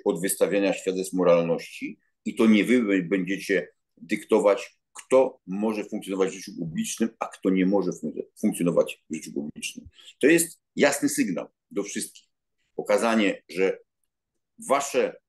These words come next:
mm, próby i działanie oblewania, e, ludzi szambiarkami już nie działają. Więcej, e, oblewanie szambiarką, e,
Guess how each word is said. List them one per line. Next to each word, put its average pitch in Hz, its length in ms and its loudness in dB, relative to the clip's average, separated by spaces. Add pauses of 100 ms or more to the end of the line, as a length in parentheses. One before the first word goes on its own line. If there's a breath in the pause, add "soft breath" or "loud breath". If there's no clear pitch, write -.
(220)
mm, 78 680 -12 (300)
próby 113 540 2
i 92 60 -12
działanie 110 560 4
oblewania, 95 680 -2
e, - 460 -18 (560)
ludzi 90 600 -2 (140)
szambiarkami 104 960 -2 (260)
już 101 300 -10
nie 90 160 -4
działają. 78 420 0 (120)
Więcej, 127 500 -2 (520 loud breath)
e, - 20 0 (400)
oblewanie 110 760 2 (180)
szambiarką, 95 840 -2 (360)
e, 73 40 -10